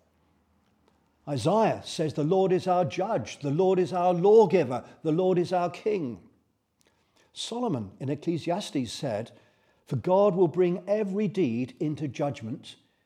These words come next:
including every hidden thing, whether it is good or evil." Let me read to you from Revelation chapter twenty and verse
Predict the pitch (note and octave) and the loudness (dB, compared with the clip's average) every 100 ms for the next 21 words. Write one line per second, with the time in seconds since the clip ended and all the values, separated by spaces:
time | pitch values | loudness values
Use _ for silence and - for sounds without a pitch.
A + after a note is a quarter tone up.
0 | _ D#3+ D3 D3 E3 D#3 D#3+ - F#3 G3+ | _ -6 -6 0 2 2 0 -4 -2 -2
1 | F#3 G#3 - F3+ E3+ E3 - E3+ A2+ A#2+ | -4 -6 -4 -6 -6 -8 -6 -6 -6 -10
2 | E3 - _ _ _ _ _ _ C#3 D3+ | -12 -16 _ _ _ _ _ _ -4 -4
3 | D#3+ D3+ E3 - F3 A#2 C3+ - _ _ | -4 -6 -8 -2 0 0 -4 -8 _ _
4 | _ _ - D3 C#3 C3+ - - _ _ | _ _ -4 0 0 -2 -6 -18 _ _
5 | - C#3+ D3 A2 A2 - _ _ _ _ | -6 -2 -2 -4 -12 -16 _ _ _ _
6 | _ _ _ _ _ _ _ _ _ _ | _ _ _ _ _ _ _ _ _ _
7 | - _ _ _ - C#4+ A#3 F#3+ - D#3+ | -20 _ _ _ -16 -10 -8 -6 -4 -4
8 | D3 D3 C3+ A#2 A#2 A2+ G#2 A2+ - _ | -4 -6 -6 -4 -6 -6 -8 -12 -14 _
9 | _ - C3+ - A#2 - G#2+ G2 A2 G#2 | _ -18 -16 -16 -14 -10 -10 -10 -14 -14
10 | G#2+ _ _ A#2+ G2+ A2 G#2+ G#2+ - | -18 _ _ -14 -10 -8 -8 -10 -18